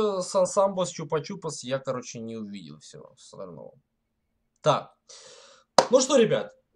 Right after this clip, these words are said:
Всем спасибо. На этом, короче, технику я показал, что она там, <clears throat> в принципе, в краткости, что есть. Вот, растягивать не буду, поэтому завтра будет стрим, короче.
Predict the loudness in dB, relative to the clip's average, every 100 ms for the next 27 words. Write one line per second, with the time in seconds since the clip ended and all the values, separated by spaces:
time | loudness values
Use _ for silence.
0 | _ _ _ _ -4 2 2 8 8 6
1 | 0 2 2 2 0 0 0 -2 0 0
2 | -2 -6 -6 -6 -6 -4 -4 -2 2 4
3 | 4 2 -2 -4 -4 -4 -6 -6 -10 -10
4 | 0 2 2 0 -4 -4 -6 2 2 2
5 | -4 -8 -8 -10 -4 -4 -2 -2 -2 -4
6 | -14 -8 -6 -6 -4 -4 -4 -4 -6 -8
7 | -10 -8 -6 -2 -2 0 -2 0 2 2
8 | -2 -6 -6 -12 -12 -16 -8 -4 -4 -4
9 | -6 -6 -6 -10 -12